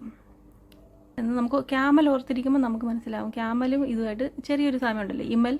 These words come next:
ക്യാമൽ. അപ്പം അതുപോലെ തന്നെ എളുപ്പം എളുപ്പമുള്ള വാക്കുകൾ, സിമിലർ ആയിട്ടുള്ള വാക്കുകളൊക്കെ പറഞ്ഞ്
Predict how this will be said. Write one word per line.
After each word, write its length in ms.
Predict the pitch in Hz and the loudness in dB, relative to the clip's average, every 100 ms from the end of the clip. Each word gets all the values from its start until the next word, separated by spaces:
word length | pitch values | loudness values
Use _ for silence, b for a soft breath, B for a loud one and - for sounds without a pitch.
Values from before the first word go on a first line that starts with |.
| - | -6
ക്യാമൽ. 320 | - - - - B B B B B | -8 -6 -10 -14 B B B B B
അപ്പം 200 | B 220 | B -2
അതുപോലെ 380 | 226 233 247 240 | 0 0 0 -2
തന്നെ 280 | 226 233 302 - - | -4 -4 -6 -8 -6
എളുപ്പം 380 | 233 226 - 277 | -4 -4 0 0
എളുപ്പമുള്ള 400 | 226 - 214 208 | 0 -2 -2 -2
വാക്കുകൾ, 420 | 196 196 226 240 | -4 -6 -4 -2
സിമിലർ 400 | 277 247 208 208 | 0 -2 -2 -4
ആയിട്ടുള്ള 300 | 254 240 202 | -6 -8 -8
വാക്കുകളൊക്കെ 500 | 202 202 - 214 202 | -6 -8 -8 -10 -8
പറഞ്ഞ് 300 | 196 208 233 | -8 -6 -4